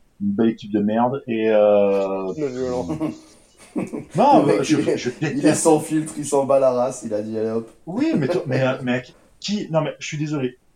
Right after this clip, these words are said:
Speaker 1: Depuis, euh, depuis Conceição à Nantes, qui a vu du beau jeu à Nantes ?
Speaker 2: Non,
Speaker 1: Non,
Speaker 2: mais
Speaker 1: soyons
Speaker 2: même les
Speaker 1: sérieux.
Speaker 2: supporters nantais, on avait reçu, euh, on avait reçu Amandine au match aller, ils disaient, « Non, mais on s'en bat les
Speaker 1: Mm.
Speaker 2: couilles de ce club. Maintenant, de toute façon, le F C Kita, nous, ça
Speaker 1: Mais
Speaker 2: nous
Speaker 1: oui.
Speaker 2: intéresse plus. »
Speaker 1: Non, mais
Speaker 2: On
Speaker 1: c'est, enfin, on, on parle, vite fait,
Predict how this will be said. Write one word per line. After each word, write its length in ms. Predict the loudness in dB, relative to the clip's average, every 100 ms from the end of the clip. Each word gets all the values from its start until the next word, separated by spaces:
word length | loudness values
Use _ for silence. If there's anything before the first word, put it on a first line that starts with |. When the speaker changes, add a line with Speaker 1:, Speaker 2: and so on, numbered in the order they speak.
| -12
Speaker 1:
Depuis, 520 | -6 -6 -6 -6 -2
euh, 460 | 0 0 0 -2 -2 -6
depuis 260 | -10 -10 -10
Conceição 680 | -8 -8 -8 -4 -4 -6 -8
à 80 | -6
Nantes, 320 | -4 -6 -10 _ _
qui 200 | -4 -2
a 40 |
vu 140 | -2 -4
du 140 | -8
beau 160 | -6 -4
jeu 120 | -2
à 80 | -2
Nantes ? 240 | -4 -6 -6
Speaker 2:
Non, 60 |
Speaker 1:
Non, 60 | -4
Speaker 2:
mais 60 | -2
Speaker 1:
soyons 160 | -2
Speaker 2:
même 60 | -2
les 60 |
Speaker 1:
sérieux. 240 | -4 -8 -8
Speaker 2:
supporters 260 | 0 0
nantais, 280 | 0 -4 -4
on 120 | -4
avait 180 | -2 -2
reçu, 400 | -4 -6 -8 -8
euh, 260 | -4 -4 -8 -12 -20 _ _ _ _
on 40 |
avait 100 | -8
reçu 200 | -8 -6
Amandine 340 | -8 -6 -8 -8
au 80 | -8
match 200 | -6 -4
aller, 100 | -6
ils 60 |
disaient, « 140 | -6 -8
Non, 100 | -8
mais 120 | -6
on 200 | -8 -10
s'en 120 | -10 -6
bat 100 | -4
les 80 |
Speaker 1:
Mm. 40 | -4
Speaker 2:
couilles 140 | -6
de 100 | -8
ce 100 | -10
club. 280 | -6 -6 -4
Maintenant, 240 | -6 -4
de 60 | -2
toute 100 | 0
façon, 160 | 2 2
le 100 | 0
F 40 |
C 120 | -4
Kita, 280 | -8 -4 -2 -2
nous, 100 | -2
ça 100 | 2
Speaker 1:
Mais 60 |
Speaker 2:
nous 60 | 2
Speaker 1:
oui. 80 | 2
Speaker 2:
intéresse 340 | 0 -2 -4
plus. » 220 | -4 -4 -4 _ -20 -8
Speaker 1:
Non, 100 | -4
mais 80 | -2
Speaker 2:
On 20 |
Speaker 1:
c'est, 280 | 0 0 -2 -6 -4
enfin, 180 | -2 -2 -4 -4 -2
on, 120 | 2
on 100 | 0
parle, 380 | 4 2 2 -2
vite 180 | -6 -4
fait, 320 | 0 -2